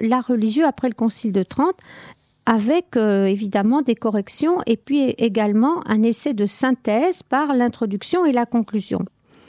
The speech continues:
Il avait fait de même d'ailleurs pour, euh, so-, ses autres œuvres, euh, en particulier La religion à la fin du Moyen Âge. Donc il constitue un corpus d'œuvres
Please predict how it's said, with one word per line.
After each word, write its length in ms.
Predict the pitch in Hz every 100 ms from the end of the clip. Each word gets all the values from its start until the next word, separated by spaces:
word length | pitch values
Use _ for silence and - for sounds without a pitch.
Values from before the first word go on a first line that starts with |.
| - - - - - - - _ _ _ -
Il 140 | 220
avait 200 | 240 233
fait 180 | 233 277
de 140 | 220
même 260 | 220 247 277
d'ailleurs 340 | 220 202 254
pour, 320 | - - 233 208
euh, 160 | 202
so-, 380 | 202 - 240 247
ses 260 | - 233 208
autres 400 | 247 - 214 208
œuvres, 400 | 214 247 233 196
euh, 160 | 190
en 60 | 185
particulier 640 | 202 - - - 202 240
La 120 | 226
religion 420 | 202 196 202 220
à 40 | 214
la 80 | 202
fin 180 | 220
du 80 | 214
Moyen 400 | 202 208 190 190
Âge. 240 | - 190 - _ _ _ _ _ _ _ _ _ _ - - - _ -
Donc 220 | 269 285
il 100 | 349
constitue 600 | - 403 - 370 - 339
un 140 | - 240
corpus 580 | - - - 247 220
d'œuvres 500 | 196 226 320 403 -